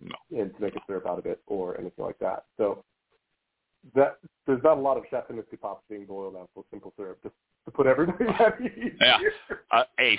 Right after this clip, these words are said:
Speaker 1: sigh of relief coming from me that time. You didn't really hear it, but it was there.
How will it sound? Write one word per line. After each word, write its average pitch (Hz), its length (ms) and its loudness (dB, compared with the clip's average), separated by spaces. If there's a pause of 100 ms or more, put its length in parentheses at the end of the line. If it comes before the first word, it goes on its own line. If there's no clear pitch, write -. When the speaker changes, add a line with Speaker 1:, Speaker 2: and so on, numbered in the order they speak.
(140)
Speaker 1:
sigh 127 220 6
of 175 160 0
relief 165 340 -2 (100)
coming 107 300 -2
from 95 160 -10
me 90 180 -2
that 85 200 0
time. 85 260 -2
You 104 80 -14
didn't 104 260 -14 (100)
really 107 280 -6
hear 98 160 -4
it, - 80 -4
but 78 100 -6
it 104 100 -2
was 104 200 -8
there. 76 260 -4